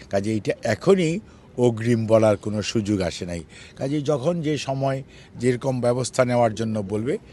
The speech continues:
ইনশাআল্লাহ আমরা সেই অনুযায়ী সেই ব্যবস্থা, সেই এই দেশেই হোক আর বাইরে কোথাও যেতে হলেও সেটা আমাদের ব্যবস্থা নিতে হবে। তবে এখন যে অবস্থায় আছে,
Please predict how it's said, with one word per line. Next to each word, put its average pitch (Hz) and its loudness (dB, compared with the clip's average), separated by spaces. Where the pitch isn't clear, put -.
ইনশাআল্লাহ 107 0
আমরা 110 0
সেই 123 0
অনুযায়ী 101 0
সেই 123 4
ব্যবস্থা, 107 2
সেই 120 4
এই 117 0
দেশেই 127 2
হোক 180 4
আর 107 0
বাইরে 113 8
কোথাও 143 2
যেতে 113 -2
হলেও 107 0
সেটা 104 -2
আমাদের 98 -2
ব্যবস্থা 101 -2
নিতে 98 -4
হবে। 127 0
তবে 101 0
এখন 143 6
যে 156 4
অবস্থায় 156 4
আছে, - -2